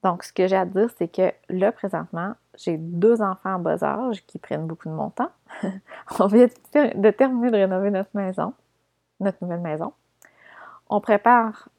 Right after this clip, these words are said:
euh, un autre projet, on va se bâtir bientôt. J'ai, là, je suis en congé de maternité, mais j'avais un job à temps plein et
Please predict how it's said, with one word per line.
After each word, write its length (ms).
euh, 320
un 160
autre 140
projet, 340
on 100
va 160
se 60
bâtir 420
bientôt. 460
J'ai, 600
là, 120
je 60
suis 60
en 60
congé 240
de 60
maternité, 560
mais 600
j'avais 420
un 160
job 160
à 80
temps 160
plein 160
et 200